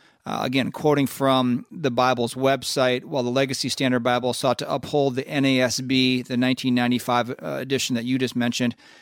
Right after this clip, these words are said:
it has several key distinctions. The recovery of God's name, Yahweh, in the Old Testament, and the term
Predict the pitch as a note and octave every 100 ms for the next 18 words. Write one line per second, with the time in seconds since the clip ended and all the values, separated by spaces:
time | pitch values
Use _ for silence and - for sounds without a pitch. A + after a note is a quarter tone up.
0 | _ - C3 - - D3 D3 C3+ - -
1 | D#3 C3+ - - E3+ F3 - G#2+ G2+ -
2 | _ _ _ B2+ C#3 C#3 C3+ - F#3 F#3+
3 | A#3+ B3 G3 C3 C3 C#3 D3+ F3 D#3 C#3+
4 | C#3+ C#3+ C#3+ C#3 C3+ _ _ _ - B2+
5 | C3+ D3 G3 D3+ B2 G2 F2 _ _ _
6 | D#3+ D3+ C#3+ E3 F#3+ - B2+ - A#2+ -
7 | - _ _ _ _ _ _ - E3 F#3
8 | A3+ G#3 A3 - - F3+ D#3+ D3 C#3+